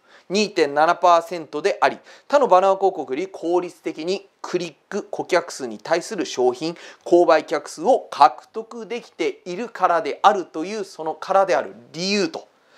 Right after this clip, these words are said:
根拠と理由をしっかり忘れずに書けるようにしておいてください。はい、じゃあここはよろしいでしょうか。まあ、これらのですね、新し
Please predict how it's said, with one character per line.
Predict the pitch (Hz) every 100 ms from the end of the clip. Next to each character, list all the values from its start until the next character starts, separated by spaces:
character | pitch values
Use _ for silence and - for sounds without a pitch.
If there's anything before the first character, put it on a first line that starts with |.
| - - _
根 | - 220 202
拠 | 165
と | 151
理 | 131 160
由 | 202
を | 240
し | 233
っ |
か | -
り | 196
忘 | 113 120 143 -
れ | 156
ず | 147
に | 214 233 _ _ _ -
書 | 151
け | 151
る | 135
よ | 117 151
う |
に | 233 -
し | -
て | 139
お | 117 113
い |
て | - 190
く | -
だ | 98 87
さ | - - -
い。 | 110 - _ _ _
は | -
い、 | 185 -
じ | 175
ゃ | 165 156
あ |
こ | 147 147
こ | -
は | 175 165
よ | 120
ろ | 135
し | 135 143
い |
で | 123
し | 110 -
ょ | 110
う | 101
か。 | 156 165 - - -
ま | 233
あ、 |
こ | 254
れ | 311
ら | 311
の | 233
で | 160
す |
ね、 | 139 156 - - -
新 | 190 269
し | 277